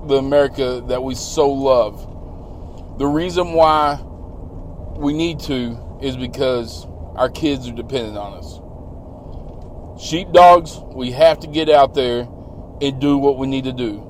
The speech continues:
We need to apply for school board positions. The reason why all these school boards are filling up with all these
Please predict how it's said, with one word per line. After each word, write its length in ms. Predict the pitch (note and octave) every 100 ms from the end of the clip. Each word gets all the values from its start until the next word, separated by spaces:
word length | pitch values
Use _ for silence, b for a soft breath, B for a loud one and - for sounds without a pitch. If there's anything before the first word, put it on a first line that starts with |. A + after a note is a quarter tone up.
| - - - -
We 120 | C3
need 480 | D3 D3+ E3+ E3+ E3 D3+ -
to 260 | - D#3+ D3+
apply 680 | C3 - E3 D#3 C#3+ C3+ B2+ - - - - - -
for 500 | - C#3 C3 C#3 -
school 320 | - - F3 E3+
board 260 | D3+ C#3+ C3+ -
positions. 640 | B2+ C#3 C#3 B2 G2+ - - - - - - - - - - - - - - -
The 80 |
reason 400 | C#3 E3 F#3+ G3
why 280 | G3 F#3 F3
all 280 | D#3 D#3 F#3
these 220 | F#3+ F3
school 260 | - A3 A3
boards 640 | E3+ D#3 D3+ C#3+ C#3 - - - - - -
are 160 | C3
filling 400 | - F#3 F#3 F3+
up 260 | F#3+ F#3 D#3+
with 240 | C#3 C3+
all 180 | D3+ D3+
these 520 | D3+ C#3+ C3+ B2 -